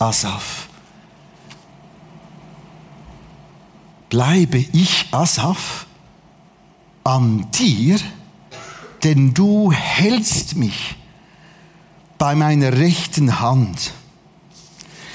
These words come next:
Schau, die Haltung ist jetzt auch entscheidend für die aktuelle globale Herausforderung,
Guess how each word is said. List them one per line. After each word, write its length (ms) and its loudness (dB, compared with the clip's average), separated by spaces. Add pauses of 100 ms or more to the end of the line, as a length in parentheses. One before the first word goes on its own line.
(1080)
Schau, 160 2
die 260 2
Haltung 540 2 (4000)
ist 160 0
jetzt 220 0
auch 200 0
entscheidend 920 2 (340)
für 200 -2
die 140 0
aktuelle 720 2 (180)
globale 760 2 (1300)
Herausforderung, 960 0